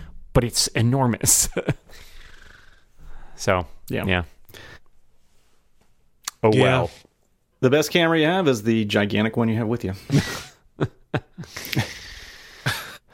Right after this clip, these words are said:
Speaker 1: Sad, but true. Maybe I'll buy a hoverboard.
Speaker 3: I finally got into that, uh, mini Metro game that everyone was talking about.
Speaker 1: I only played it
Speaker 2: Oh,
Speaker 1: ver-,
Speaker 2: did you?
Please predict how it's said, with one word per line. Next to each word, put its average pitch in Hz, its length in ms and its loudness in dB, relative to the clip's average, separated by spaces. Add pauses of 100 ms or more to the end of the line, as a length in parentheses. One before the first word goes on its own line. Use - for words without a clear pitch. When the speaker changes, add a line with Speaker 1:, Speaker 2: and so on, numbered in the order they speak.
Speaker 1:
Sad, 113 720 2 (580)
but 92 200 -6
true. - 220 -10 (1500)
Maybe 135 160 4
I'll 147 80 4
buy 123 140 4
a 101 80 2
hoverboard. 82 480 -2 (1300)
Speaker 3:
I 143 80 4
finally 180 320 4
got 170 140 6
into 151 220 4
that, 131 240 6
uh, 123 140 6
mini 127 200 4
Metro 117 320 4
game 98 220 2
that 104 100 2
everyone 98 240 2
was 90 100 -2
talking 95 240 0
about. 90 220 -4 (1200)
Speaker 1:
I 127 100 -8
only 185 140 0
played 147 220 4
it 117 120 4
Speaker 2:
Oh, 202 80 8
Speaker 1:
ver-, 226 100 6
Speaker 2:
did 170 140 2
you? 240 220 2